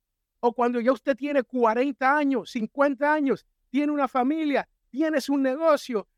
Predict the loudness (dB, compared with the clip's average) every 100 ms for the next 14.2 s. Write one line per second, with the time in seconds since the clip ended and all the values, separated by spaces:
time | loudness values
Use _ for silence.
0 | _ -2 0 2 0 0 -2 -2 -2 -4
1 | -4 -6 -4 0 0 -2 -6 _ _ _
2 | _ -6 -2 0 2 2 0 _ _ _
3 | -12 -2 -2 0 -6 -4 -4 -2 -2 -6
4 | -10 _ -8 -6 -6 -6 -6 -8 -6 -2
5 | 0 -2 -2 0 0 -2 _ _ _ -2
6 | 0 2 0 2 -2 -4 -2 -4 0 0
7 | 2 0 -2 _ _ _ _ _ _ _
8 | -6 -6 _ _ -2 -2 -2 -2 -4 -6
9 | _ _ _ _ -4 -2 -8 -2 -2 -2
10 | -8 -8 -8 -12 _ _ _ _ _ -4
11 | 0 2 4 4 0 -8 -6 -4 0 2
12 | 2 0 -6 _ -4 -4 -2 0 0 -2
13 | -2 -4 -2 -2 -2 -2 -2 0 2 2
14 | 0 -8